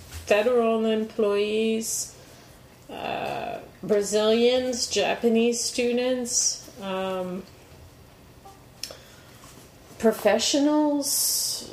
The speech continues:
uh, tons of different people at different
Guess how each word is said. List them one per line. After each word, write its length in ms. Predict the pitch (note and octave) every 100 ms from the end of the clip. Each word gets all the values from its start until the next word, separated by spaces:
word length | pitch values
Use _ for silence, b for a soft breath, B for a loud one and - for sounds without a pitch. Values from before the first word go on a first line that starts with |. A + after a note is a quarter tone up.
| -
uh, 440 | - D3 E3+ F3 F#3+ B B B B B -
tons 400 | - E4 F4 C#4+
of 240 | A#3 G#3
different 420 | A#3+ A#3+ B3 A#3
people 480 | - A#3 A3+ G#3+ G#3
at 140 | F#3+ G3
different 380 | A3+ - G#3